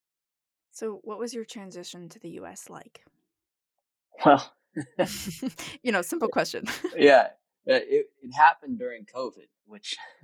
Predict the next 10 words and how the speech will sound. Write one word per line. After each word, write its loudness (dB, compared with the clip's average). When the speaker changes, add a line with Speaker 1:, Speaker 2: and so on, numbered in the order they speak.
Speaker 2:
<laughs> -18
which 0
added 8
another -20
layer -6
of, -14
of -6
strangeness. -10
I 2
remember -10